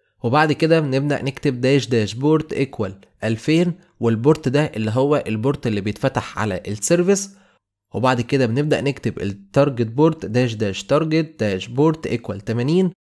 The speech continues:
وبرضه زي ما اتفقنا ان احنا لو ما حددناش التارجت بورت الكوبرنيتس هتستخدم البورت اللي بيستخدمه البورت بتاع السيرفيس، يعني باي ديفولت التارجت بورت ده هيكون ألفين. وبعد كده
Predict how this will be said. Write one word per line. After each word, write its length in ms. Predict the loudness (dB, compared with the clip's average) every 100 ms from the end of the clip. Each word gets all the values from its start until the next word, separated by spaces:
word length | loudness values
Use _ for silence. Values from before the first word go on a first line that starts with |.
| _
وبرضه 340 | -2 2 2 2
زي 160 | 2
ما 80 | 0
اتفقنا 420 | 0 -2 -2 -4
ان 120 | -4
احنا 200 | -4 -4
لو 120 | -4 -4
ما 100 | -6
حددناش 640 | -8 -8 -4 -2 -2 -2
التارجت 440 | -4 -2 0 0
بورت 480 | 0 2 0 -2 -12
الكوبرنيتس 600 | -12 -6 -4 -2 -4 -4
هتستخدم 640 | -6 -6 -4 -2 -2 -4
البورت 420 | -6 -2 -2 -2 -6
اللي 220 | -6 -4
بيستخدمه 760 | -4 -4 -6 -4 0 0 0
البورت 360 | -2 -2 -2 -4
بتاع 260 | -4 -2
السيرفيس، 580 | 0 -2 -4 -4 -10 -12
يعني 220 | -12 -10
باي 180 | -6 -4
ديفولت 420 | -2 2 2 0 -10 _ _ -10
التارجت 380 | -6 -2 0 0
بورت 260 | 0 0 2
ده 120 | 0
هيكون 440 | 0 -2 -2 -4
ألفين. 520 | -2 -4 -4 -8 -10 _ _ _ _ _ -6
وبعد 300 | 0 2 2
كده 340 | 2 2 0